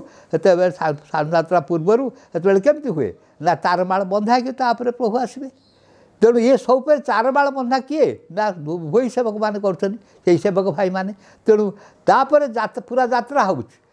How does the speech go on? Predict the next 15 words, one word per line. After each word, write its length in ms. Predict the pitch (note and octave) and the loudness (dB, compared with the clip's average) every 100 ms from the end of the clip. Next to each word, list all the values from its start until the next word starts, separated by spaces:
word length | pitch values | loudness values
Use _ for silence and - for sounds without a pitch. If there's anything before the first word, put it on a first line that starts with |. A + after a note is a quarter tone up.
| _ - | _ 0
ତେଣୁ 300 | F3+ F#3 F3+ - _ - | 2 2 -4 -8 _ -2
କେତେ 260 | D3+ B3+ | 0 2
ବଡ଼ 220 | G#3 G#3 | 2 -2
କାମ 300 | G3+ F3 E3 | -2 -4 -2
ଭୋଇ 260 | E3+ A#2 D#3+ | -2 -2 -2
ସେବକମାନେ, 500 | - E3+ D3 D#3+ D#3 | -4 -6 -4 -2 -2
ଭୋଇ 240 | A#2+ D#3+ | 0 0
ଭାଇମାନେ 440 | C#3+ D#3+ C#3+ D3+ D#3 | 0 -2 -2 -4 -4
କରୁଛନ୍ତି, 360 | D3+ B2+ D#3+ | -4 -4 -4
ସେବକ 200 | C#3+ C#3+ C#3+ | -4 -4 0
ଭାଇମାନେ 380 | D#3 D3 D3+ | 0 0 -2
କରୁଛନ୍ତି, 420 | D3+ C#3+ B2 G3+ A3 | 0 -2 0 -2 -2
ଆପଣ 260 | F3+ C3 | -4 -6
ଟିକେ 180 | A#2 D#3+ | -4 0
ଦେଖନ୍ତୁ। 420 | F3+ B3 A2+ - | 0 -2 -8 -18